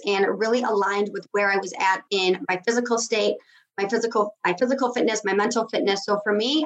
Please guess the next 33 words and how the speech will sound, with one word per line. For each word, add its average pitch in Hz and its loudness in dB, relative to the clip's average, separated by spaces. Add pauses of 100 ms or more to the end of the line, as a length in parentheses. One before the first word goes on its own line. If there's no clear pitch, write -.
I 208 -2
was 202 0 (100)
open-minded 202 0 (380)
first 254 -2
to 269 -2
talk 220 0
about 190 0
the 196 -4
products. 190 -2
And 208 2
then 185 0
as 226 0
someone 208 2 (300)
with 233 4
a 214 0
business 208 0
background, 262 0 (100)
I 202 -2 (160)
quickly 269 2 (540)
took 247 -2
a 240 0
look 226 0
at 220 -2
the 202 -2
business 214 0
and 202 2
it - 2
was 190 0
a 190 -2
hell 185 0
yes - 0
for - -8
me. - -4